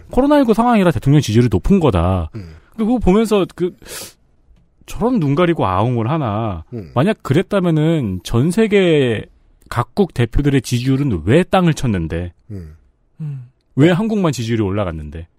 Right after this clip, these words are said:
Speaker 2: 네. 이 랠리 어라운드 플래그 현상도 통하는 곳이 있고 아닌 곳이 있죠.
Speaker 1: 그렇죠.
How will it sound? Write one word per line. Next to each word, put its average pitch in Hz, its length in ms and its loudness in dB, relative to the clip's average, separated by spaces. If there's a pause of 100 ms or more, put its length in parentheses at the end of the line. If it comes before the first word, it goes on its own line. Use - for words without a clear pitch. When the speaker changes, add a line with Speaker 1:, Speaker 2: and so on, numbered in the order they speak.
Speaker 2:
네. 123 100 -2 (540)
이 156 260 0 (100)
랠리 135 300 4
어라운드 202 380 2
플래그 175 400 2
현상도 156 800 0 (280)
통하는 277 340 0
곳이 214 240 2
있고 139 120 0
아닌 90 200 -2
곳이 87 240 -4
있죠. 73 280 -14
Speaker 1:
그렇죠. 107 540 0